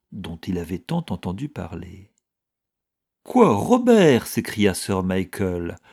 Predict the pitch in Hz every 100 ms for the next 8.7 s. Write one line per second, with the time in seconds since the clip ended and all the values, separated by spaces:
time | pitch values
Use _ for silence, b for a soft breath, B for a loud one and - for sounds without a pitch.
0 | b - 101 92 - 87 92 95 127 127
1 | 95 - 92 92 87 80 82 78 80 90
2 | 82 - _ _ - 107 214 226 110 -
3 | 156 - 240 220 127 92 - - - _
4 | _ _ _ _ _ _ _ - 190 196
5 | 151 - 104 110 110 98 98 95 92 -
6 | 131 160 233 113 - 139 - 226 165 104
7 | - 101 87 95 85 80 98 87 95 92
8 | 87 92 87 85 82 82